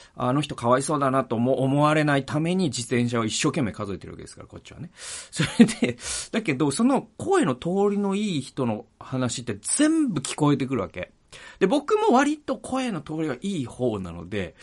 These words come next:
なんていうの、あの、お前が言うな案件ではあるんだけど、だからそうするとね、なんかね、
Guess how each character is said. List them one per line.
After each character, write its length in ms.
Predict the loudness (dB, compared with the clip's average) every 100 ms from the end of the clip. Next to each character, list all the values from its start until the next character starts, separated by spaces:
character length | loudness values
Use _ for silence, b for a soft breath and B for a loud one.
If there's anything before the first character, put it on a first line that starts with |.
| B B
な 120 | -4
ん 20 |
て 60 | -2
い 40 |
う 20 | -6
の、 140 | -10
あ 120 | -8 -8
の、 120 | -4
お 100 | 0
前 220 | 0 0
が 120 | 0 0
言 120 | 0
う 40 |
な 180 | 0 0
案 160 | 0 -2
件 200 | -6 -8
で 60 |
は 220 | -8 -4 -2
あ 60 |
る 120 | -2
ん 80 | -8
だ 60 | -14
け 140 | -10
ど、 120 | -6
だ 100 | -6
か 60 | -8 B B B -6
ら 40 |
そ 200 | -4 -2
う 40 | -2
す 100 | -4
る 80 | -4
と 100 | -4
ね、 60 |
な 80 | -4
ん 60 | -6
か 100 | -8
ね、 160 | -10